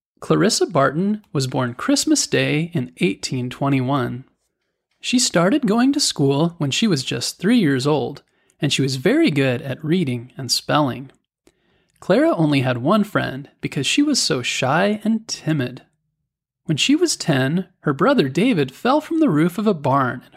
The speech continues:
hurt his head very badly. Clara wanted to help take care of him, so she learned how to give him his medicine and how to place leeches on his body,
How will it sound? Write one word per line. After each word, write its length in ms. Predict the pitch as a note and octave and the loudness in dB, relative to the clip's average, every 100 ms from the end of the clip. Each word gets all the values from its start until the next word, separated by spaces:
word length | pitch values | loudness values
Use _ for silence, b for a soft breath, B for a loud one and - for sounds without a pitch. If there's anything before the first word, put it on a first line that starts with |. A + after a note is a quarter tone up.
| - | -2
hurt 200 | G3+ F3 | 0 2
his 160 | C3 | -2
head 360 | - F3 C3+ A#2 | -2 0 0 -2
very 300 | C3 E3 B2+ | 0 2 2
badly. 600 | C3 C3+ C#3 B2+ B2 - _ _ _ _ _ _ | 2 0 0 -4 -8 -12 _ _ _ _ _ _
Clara 320 | - G3 D4+ D#4+ | -4 2 4 4
wanted 300 | D#3 E3 G#3+ | 4 4 2
to 80 | |
help 240 | D3 C3+ - | 0 0 -2
take 240 | - E3+ | -4 -2
care 240 | - C#4+ D#4+ | 0 0 0
of 140 | - | -2
him, 360 | C3 B2 A#2+ B2 b b b | -4 -4 -6 -10 b b b
so 180 | b D3+ | b -2
she 180 | C3+ C3+ | 0 0
learned 360 | B2+ D#3+ C#4 C#4 | 0 2 2 2
how 120 | C#3+ | -2
to 80 | B2+ | -2
give 260 | C3 B2+ | -4 -4
him 120 | - | -6
his 160 | B2 B2+ | -8 -4
medicine 600 | C3+ B3 C#4+ - D4+ D4 b b b | 0 2 2 2 2 0 b b b
and 120 | C#3 | -8
how 180 | - C#4 | -2 0
to 80 | C#3 | 0
place 380 | - C#3 B2+ - | -2 -4 -2 0
leeches 400 | D#3+ A#3+ C3+ B2+ | 0 2 0 0
on 140 | B2 | 0
his 120 | B2 | -2
body, 480 | A#2+ B2+ B2 A#2 D#3 | 0 0 -2 -6 -10